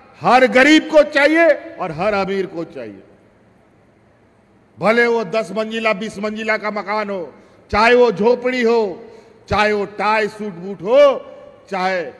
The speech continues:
तन ढकने के लिए एक साधारण कपड़ा हो। इस प-, बीस, बाईस, चौबीस साल के कार्यकाल में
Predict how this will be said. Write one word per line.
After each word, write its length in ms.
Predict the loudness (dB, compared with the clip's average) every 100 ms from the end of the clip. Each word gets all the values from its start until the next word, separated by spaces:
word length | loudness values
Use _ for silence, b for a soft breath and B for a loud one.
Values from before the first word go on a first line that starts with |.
| -20 _ _ _ _ _ _ _ _ _ _ _ _ _ _ _ _ _ _
तन 200 | -4 -2
ढकने 360 | -2 -4 -8 -8
के 100 | -6
लिए 240 | -4 -4 -6 -10 -20 -20 _ _ _ _ _ _ _ _ _ _ _ _ _ _ _ -12
एक 160 | -12
साधारण 560 | -8 -4 -2 -2 -6 -8
कपड़ा 340 | -12 -12 -12
हो। 140 | -12 -16 _ _ _ _ _ _ _ _ _ _ _ _ _ _ _ _ _ _ _ _ _ _ _ _ _ _ 0
इस 240 | 0 0
प-, 180 | -8 -16
बीस, 260 | -12 -12 -12 _ _ _ _ _ _ _ _
बाईस, 340 | -4 -4 -4
चौबीस 380 | -8 -6 -6 -6
साल 240 | -6 -6 -6
के 160 | -12
कार्यकाल 540 | -10 -8 -8 -6 -6 -6
में 260 | -10 -14